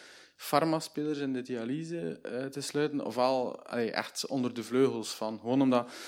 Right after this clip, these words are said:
eh, onze software verkopen internationaal, eh, allee, je hebt daar zo'n salesforce voor nodig, omdat dat hele lange sales trajecten zijn, wij konden dat nooit zelf uitbouwen. Eh, dus we zijn heel hard op zoek gegaan naar de juiste partner. En wanneer hebben wij gezegd ja?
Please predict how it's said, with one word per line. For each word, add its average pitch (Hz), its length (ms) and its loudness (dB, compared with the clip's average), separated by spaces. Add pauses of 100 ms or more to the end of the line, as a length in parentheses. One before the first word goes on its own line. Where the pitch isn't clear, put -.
(300)
eh, - 140 -16
onze 139 240 0
software 143 340 0
verkopen 143 760 0
internationaal, 135 1200 -2
eh, - 140 -12
allee, 101 180 -4 (120)
je 127 60 -6
hebt 127 140 -6
daar 113 100 -4
zo'n 127 180 -2
salesforce 139 680 0
voor 143 100 -4
nodig, 135 140 0
omdat 123 140 -4
dat 117 100 -8
hele 127 160 -2
lange 135 240 0
sales 131 300 0
trajecten 135 280 -4
zijn, 123 120 -2
wij 120 100 0
konden 120 300 -2
dat 113 100 -2
nooit 127 340 -2
zelf 117 420 0
uitbouwen. 113 480 -6 (580)
Eh, 117 220 0 (100)
dus 123 100 -2
we 139 60 0
zijn 139 120 4
heel 160 220 6
hard 135 260 -2
op - 120 -8
zoek - 180 -4
gegaan 143 360 -2
naar 151 500 0 (280)
de 123 220 0
juiste 139 360 2
partner. - 420 -4
En - 160 -8
wanneer 135 220 2
hebben 135 180 0
wij 127 100 -2
gezegd 135 440 -4
ja? 131 400 0